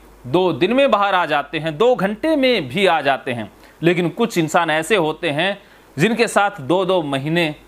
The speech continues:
मत्था मारना भी पड़ता है। तो सबके मन के अनुसार, सबके मन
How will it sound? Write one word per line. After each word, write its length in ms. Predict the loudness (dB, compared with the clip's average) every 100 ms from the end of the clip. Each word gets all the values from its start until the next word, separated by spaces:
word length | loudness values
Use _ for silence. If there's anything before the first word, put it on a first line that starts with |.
| -20 -20 -14 -4
मत्था 320 | -4 0 2
मारना 680 | 2 0 0 0 -2 -4 -12 _ -2
भी 100 | 0
पड़ता 400 | 2 2 2 0
है। 400 | 2 0 0 -8 -14 -20 -20 -4
तो 80 | 0
सबके 600 | 4 2 2 2 2 0
मन 520 | -2 0 2 2 -2 0
के 380 | 2 2 0 -4 -14 -20 -20 -2
अनुसार, 600 | 0 2 2 2 0 -6 -12 _ -4
सबके 640 | -2 0 0 2 2 0
मन 360 | -2 -2 0